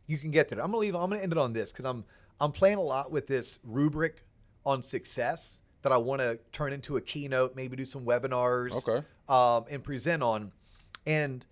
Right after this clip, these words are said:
Speaker 1: I, I wanna say to a salesperson, especially a struggling salesperson, especially a salesperson who's struggling, who's two or three plus years
Speaker 2: Mm.
Speaker 1: into their industry and they're still struggling.
Speaker 2: Yeah.
Speaker 1: Point blank, I'm gonna hit you where it hurts.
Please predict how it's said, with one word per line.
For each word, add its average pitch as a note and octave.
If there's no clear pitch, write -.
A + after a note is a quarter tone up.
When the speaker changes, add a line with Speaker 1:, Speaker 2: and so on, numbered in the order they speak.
Speaker 1:
I, C#3
I D#3
wanna A3
say G3+
to E3
a C#3
salesperson, C3+
especially F#3
a -
struggling A2+
salesperson, F#2
especially G#3
a E3
salesperson D#3+
who's B2+
struggling, D#3
who's A#2+
two F3+
or D3+
three D#3
plus D3
years D#3+
Speaker 2:
Mm. A3
Speaker 1:
into F3
their D#3+
industry C#3
and A#2+
they're A#2+
still D3+
struggling. -
Speaker 2:
Yeah. G2
Speaker 1:
Point G#3+
blank, B2+
I'm D3+
gonna B2
hit F#3
you A3+
where G#3
it -
hurts. -